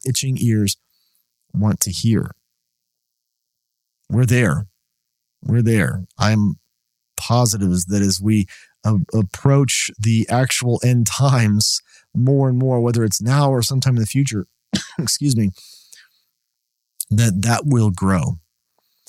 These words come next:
<clears throat> Verse five, "But you, keep your head in all situations, endure hardship, do the work of an evangelist, discharge all the duties of your ministry."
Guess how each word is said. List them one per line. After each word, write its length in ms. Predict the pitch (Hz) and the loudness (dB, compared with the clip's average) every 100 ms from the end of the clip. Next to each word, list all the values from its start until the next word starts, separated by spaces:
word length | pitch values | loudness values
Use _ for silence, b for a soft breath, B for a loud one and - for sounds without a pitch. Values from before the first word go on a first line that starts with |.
| B B B B B B _ _ _ _ - | B B B B B B _ _ _ _ -2
<clears throat> 320 | 180 135 98 | 0 0 0
Verse 200 | 110 117 | 0 0
five, 400 | - 90 - - - _ _ _ _ _ _ | 0 -2 -2 -8 -18 _ _ _ _ _ _
"But 160 | 135 | 0
you, 420 | 123 131 165 92 87 - - | 2 2 2 2 -2 -10 -14
keep 260 | - 175 175 | -4 -4 0
your 100 | 175 | 2
head 200 | 123 147 | 2 2
in 100 | 113 | 2
all 140 | 113 | 2
situations, 880 | 131 160 151 139 101 - - 101 - _ _ - | 2 -2 -2 0 0 -2 -6 -8 -10 _ _ -2
endure 300 | 104 123 127 | 0 2 2
hardship, 500 | 139 131 - 139 - _ _ - | 2 2 0 -4 -8 _ _ -8
do 160 | 101 131 | 0 2
the 80 | 147 | 4
work 220 | 135 123 | 2 2
of 60 | 127 | 0
an 100 | 107 | 0
evangelist, 800 | 101 120 139 101 76 90 - - _ _ _ - | 0 2 0 -2 -2 -4 -4 -10 _ _ _ -8
discharge 480 | 110 - 123 113 - - | -6 -4 -2 -2 -4 -2
all 260 | 120 127 | 0 0
the 120 | 123 | 0
duties 560 | 113 107 104 98 95 - _ _ _ _ _ _ _ | 0 2 2 2 0 -6 _ _ _ _ _ _ _
of 260 | 104 104 98 - _ _ | -4 -2 -4 -10 _ _
your 220 | - 101 95 | -4 -2 0
ministry." 840 | 98 101 98 92 - - - - | 2 2 2 0 -4 -8 -12 -14